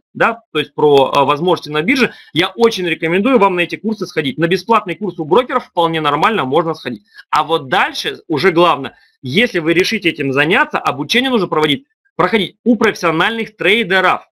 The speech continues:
Не тех, кого вам, грубо говоря, сразу скажут брокер, да, а именно профессиональных трейдеров. То есть, может и брокер, конечно, посоветовать, это вполне нормально, но вы должны найти дополнительное подтверждение ещё,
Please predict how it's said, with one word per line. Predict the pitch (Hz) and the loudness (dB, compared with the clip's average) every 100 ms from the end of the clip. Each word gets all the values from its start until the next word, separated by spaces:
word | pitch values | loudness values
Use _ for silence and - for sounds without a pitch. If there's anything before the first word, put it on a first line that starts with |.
| _ | _
Не | 151 151 | -6 -2
тех, | 269 302 | -2 0
кого | 226 202 | 2 4
вам, | 175 | 2
грубо | 165 196 | 2 2
говоря, | 165 160 | 2 0
сразу | 147 196 147 | 0 -2 0
скажут | 165 151 | -2 -2
брокер, | 139 170 156 117 | 2 2 2 0
да, | 127 131 - | 0 -2 -2
а | |
именно | 160 240 226 | -2 -2 -2
профессиональных | 156 151 180 196 | -4 -2 0 0
трейдеров. | 180 165 117 - | 0 -2 -2 -4
То | 160 | -4
есть, | - - - - | -6 -20 -14 2
может | 220 240 - | 4 4 0
и | |
брокер, | 185 165 160 151 | 2 2 2 -2
конечно, | 190 208 220 | -2 -2 -2
посоветовать, | 220 247 240 202 | 0 0 0 -2
это | 165 | -6
вполне | 135 170 160 | 0 0 2
нормально, | 143 131 143 254 214 | 0 2 2 0 0
но | 170 226 156 | 2 2 2
вы | 202 | 2
должны | 226 190 247 214 | 2 2 0 0
найти | 196 196 208 | -2 0 -2
дополнительное | 185 196 214 233 165 | 0 2 2 2 -2
подтверждение | 156 151 156 147 160 277 202 | -4 -6 -4 -2 0 0 0
ещё, | 143 170 - 247 196 | -2 -4 2 2 2